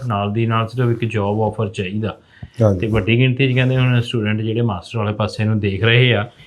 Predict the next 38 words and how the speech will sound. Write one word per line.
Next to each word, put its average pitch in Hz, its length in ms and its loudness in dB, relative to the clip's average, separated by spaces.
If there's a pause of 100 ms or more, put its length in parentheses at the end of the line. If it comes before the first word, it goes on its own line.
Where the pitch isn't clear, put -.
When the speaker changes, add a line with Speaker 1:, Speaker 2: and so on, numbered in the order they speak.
(140)
Speaker 1:
ਕੀ 165 220 2
ਆ 170 120 4
ਇਹ 139 140 4
ਸਾਰਾ, 131 440 2
ਇਹ 123 100 0
ਵੀ 131 100 0
ਜ਼ਰੂਰ 107 260 0
ਜਾਣਕਾਰੀ 92 480 -8
ਦਿਓ। 87 140 -16 (400)
Speaker 2:
ਹਾਂਜੀ, 117 240 4
ਮਾਸਟਰਜ਼ 123 840 4
ਦੇ 139 140 0
ਜਿੰਨੇ 131 260 -2
ਪ੍ਰੋਗਰਾਮ 110 460 2
ਆ 101 40 0
ਨਾ 95 100 0
ਜੀ, 113 200 0
ਜੇ 113 160 2
ਤੁਹਾਡੇ 120 260 2
ਕੋਲ 120 180 2
ਨਿਊਜ਼ੀਲੈਂਡ 127 440 2
ਦੀ 131 100 2
ਮਾਸਟਰਜ਼ 98 480 0
ਆ, 87 160 -6 (200)
Speaker 1:
ਜੀ। 110 260 -2 (640)
Speaker 2:
ਅਹ, 117 500 4
ਅਗਸਤ 139 360 4
ਦੋ 123 240 0
ਹਜ਼ਾਰ 123 240 4
ਛੱਬੀ 107 380 0
ਤੋਂ 104 480 0
ਇਹਨਾਂ 110 220 2
ਨੇ 107 160 4
ਅਨਾਉਂਸ 98 320 2
ਕੀਤਾ 90 320 -4
ਵਾ 120 180 -4 (180)
Speaker 1:
ਹੂੰ। 113 220 2 (160)
Speaker 2:
ਕਿ 104 500 4